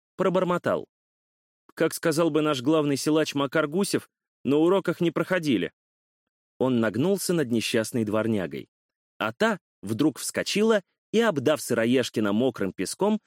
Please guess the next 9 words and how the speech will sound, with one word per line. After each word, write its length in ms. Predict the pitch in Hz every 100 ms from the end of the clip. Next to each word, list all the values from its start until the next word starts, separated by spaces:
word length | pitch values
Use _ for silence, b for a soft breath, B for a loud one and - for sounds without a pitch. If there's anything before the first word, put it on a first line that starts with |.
| _
с 180 | - -
лаем 400 | 113 147 175 160
бросилась 540 | 117 117 - 110 107 120
на 140 | 107
Ресси. 420 | 98 - - 64 - _ _ _ _ _ _ -
Подбежав 500 | 117 110 110 208 -
к 60 |
невозмутимому 720 | 165 135 117 131 - 131 110 107
терьеру, 540 | 107 117 214 123